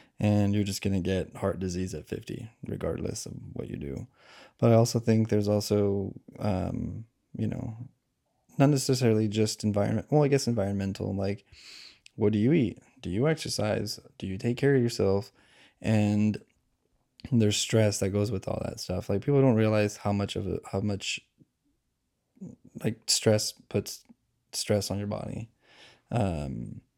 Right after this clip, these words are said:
it literally doesn't allow you to relax. It doesn't allow your body to,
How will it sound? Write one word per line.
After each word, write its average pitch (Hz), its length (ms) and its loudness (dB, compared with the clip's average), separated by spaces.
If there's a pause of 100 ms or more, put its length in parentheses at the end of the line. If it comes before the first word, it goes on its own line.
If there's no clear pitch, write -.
(440)
it 107 100 4
literally 120 340 8
doesn't 110 340 4
allow 101 280 2
you 101 160 0
to 104 160 -6
relax. 95 420 -2
It 104 60 -6
doesn't 104 220 0
allow 101 180 0
your 104 160 0
body 101 360 -2
to, 95 420 -6